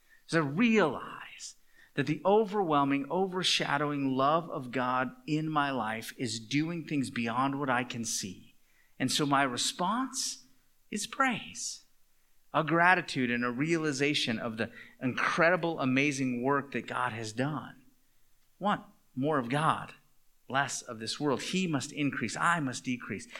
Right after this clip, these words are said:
The rhythm of the Word of God is to draw us to God himself. We serve a God who is relational, and his love for you is unbelievable.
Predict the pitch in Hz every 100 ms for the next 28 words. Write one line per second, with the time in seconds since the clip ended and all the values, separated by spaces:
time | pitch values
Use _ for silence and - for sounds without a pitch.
0 | - - 139 127 123 147 196 165 139 131
1 | 123 120 113 131 147 139 123 120 117 110
2 | 101 - - 107 104 110 104 110 113 113
3 | - - - _ _ - 98 95 98 95
4 | 92 - - _ - - - - - -
5 | - _ _ _ _ _ _ 123 123 -
6 | 127 127 117 110 107 107 107 104 104 101
7 | 101 - 90 90 - - - 107 113 110
8 | 110 110 117 120 - - 135 110 107 104
9 | 101 98 - - _ - 101 - _ -
10 | 110 107 101 101 - _ _ - 95 95
11 | 98 - - - -